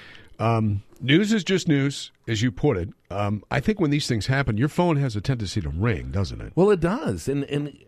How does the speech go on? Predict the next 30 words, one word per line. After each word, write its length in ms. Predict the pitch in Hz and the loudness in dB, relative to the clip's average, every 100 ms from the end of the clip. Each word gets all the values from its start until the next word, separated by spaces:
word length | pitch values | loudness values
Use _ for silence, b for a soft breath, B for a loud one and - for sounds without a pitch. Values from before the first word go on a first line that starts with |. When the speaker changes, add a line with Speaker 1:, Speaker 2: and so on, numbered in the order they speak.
| - | -4
Speaker 2:
again, 360 | 139 170 214 | -2 0 0
Tim, 220 | - 139 | 2 0
here's 240 | 127 175 185 | 2 0 0
the 60 | |
thing. 300 | 147 180 135 | -2 0 0
You, 200 | 117 156 | 0 0
you 220 | 139 131 175 | -2 -2 -2
just 200 | 180 - | -2 0
said 120 | 127 | -2
a 60 | |
beautiful 340 | 98 117 123 113 | 0 -2 -2 -4
thing. 340 | - 123 - - b b b - | -4 -4 -6 -16 b b b 0
News 360 | 123 139 139 | 2 4 2
is 200 | 123 135 | 0 -2
just 280 | - 127 - | -4 -6 -4
news. 540 | 117 127 - - - _ b b b - | -2 -2 -6 -12 -18 _ b b b -6
It's 180 | 135 131 | -2 0
all 200 | 135 143 | 0 0
how 180 | 131 | 0
you're 180 | 143 127 | 0 -2
prepared 460 | 120 123 131 165 165 | -4 -6 -4 -4 -6
for 260 | - 78 | -8 -8
it. 100 | 55 - | -8 -6
Speaker 1:
Mm-hmm. 180 | 107 135 | -2 -2
Speaker 2:
If, 140 | 139 B B | -2 B B
if 120 | 104 107 | -8 -6
something 440 | - 165 170 151 | -2 -2 0 -2
bad 320 | 117 123 143 | -2 -2 -2
happens 480 | 107 113 139 117 117 | -2 -4 -4 -4 -4
economically, 800 | 120 104 101 170 170 - 90 | -4 -4 -4 -4 -4 -6 -8